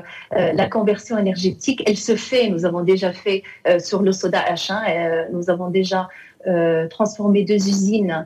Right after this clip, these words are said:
en Allemagne l'année dernière, euh, du charbon à, à la biomasse. Euh, nous sommes en train de, de négocier, euh, en France et en Espagne. Donc, cette feuille énergétique, elle est, elle est finalement indépendante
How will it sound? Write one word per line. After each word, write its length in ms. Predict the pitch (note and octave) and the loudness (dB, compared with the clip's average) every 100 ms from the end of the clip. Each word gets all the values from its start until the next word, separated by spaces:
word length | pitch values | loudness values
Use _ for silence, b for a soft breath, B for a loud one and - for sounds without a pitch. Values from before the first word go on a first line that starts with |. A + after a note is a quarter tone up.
| - | -4
en 160 | F#3 | -2
Allemagne 360 | F#3 F#3 F#3+ F#3 | 0 0 0 2
l'année 200 | F3 F3 | 0 0
dernière, 640 | F#3 F#3 F#3+ F#3+ G3+ F#3 | 0 0 0 2 0 0
euh, 160 | C3+ E3+ | -2 0
du 120 | F#3+ | 0
charbon 640 | F#3 G#3 F#3+ F#3+ G#3 G#3 | 0 0 0 0 0 -2
à, 280 | E3+ D#3+ D#3+ B B B | -2 -4 -4 B B B
à 100 | F3+ | 2
la 80 | F3 | 2
biomasse. 640 | E3+ F3 F#3+ B3+ D4+ - E3 B B - | 2 2 2 -2 -4 -6 -8 B B -2
Euh, 240 | E3 D#3+ | 0 2
nous 120 | F#3 | 0
sommes 260 | F#3 F#3+ F3+ | 0 0 0
en 80 | F3+ | -2
train 260 | - G3 | -4 0
de, 380 | G3 E3+ D#3+ D#3+ | 0 2 0 0
de 100 | D#3+ | 0
négocier, 800 | F3 E3+ F#3 F#3 - G3 G3 F#3 | 0 2 0 0 0 2 4 4
euh, 380 | D#3+ D#3+ D#3+ D3+ | 2 0 0 0
en 140 | F3+ - | -2 -4
France 480 | - G3+ F#3+ F#3+ | -2 0 0 -2
et 40 | F3 | -4
en 140 | E3+ | -2
Espagne. 460 | F3 E3+ - D4 C4+ B B | -2 -2 -2 -2 -2 B B
Donc, 220 | F#3 G#3 - | 0 0 0
cette 400 | A3+ - - - - | -4 -4 -10 -18 -8
feuille 360 | - C4 A#3+ | 2 2 2
énergétique, 800 | G#3+ G#3 F#3+ F#3+ - B3+ C4 G#3 G3+ | 0 0 2 0 0 -6 -6 -2 2
elle 180 | F#3+ | 4
est, 280 | F#3 F3+ F#3 B B - G3+ | 4 2 0 B B -2 2
elle 140 | F#3+ | 4
est 80 | G#3 | 2
finalement 720 | G#3 G3+ G3+ G3 A3+ A#3 A#3 | 2 0 2 2 2 2 2
indépendante 1000 | G#3+ A3+ A#3 A#3+ G#3+ G3+ G#3 A#3 B3 - | 2 2 2 0 0 2 2 0 -4 -2